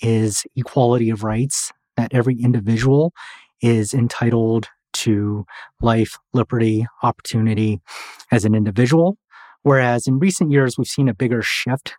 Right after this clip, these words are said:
towards equity. And what the equity movement advocates for is equality of outcomes, and not just equality of outcomes of broad-based,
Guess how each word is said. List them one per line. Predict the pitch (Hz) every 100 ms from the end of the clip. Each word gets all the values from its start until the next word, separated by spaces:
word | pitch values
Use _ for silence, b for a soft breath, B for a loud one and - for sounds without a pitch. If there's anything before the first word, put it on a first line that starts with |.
| -
towards | 127 113 107 98 -
equity. | 117 - 160 160 185 - B B B B -
And | 127 127 127 131
what | 127 135 -
the | 151
equity | 180 - 185 147 120
movement | 131 113 123 113 113 - - _ _ -
advocates | 135 156 139 - 117 - _ - -
for | 139 107 107 110 B B B _ _
is | 131 117 113 104 - - _ _ -
equality | - - 156 151 131
of | 131
outcomes, | 131 131 107 95 101 - _ _ -
and | 123 117 117 -
not | 143 143
just | 127 131 -
equality | 123 123 120 117
of | 117
outcomes | 113 - 117
of | 120 -
broad-based, | 131 127 120 117 113 -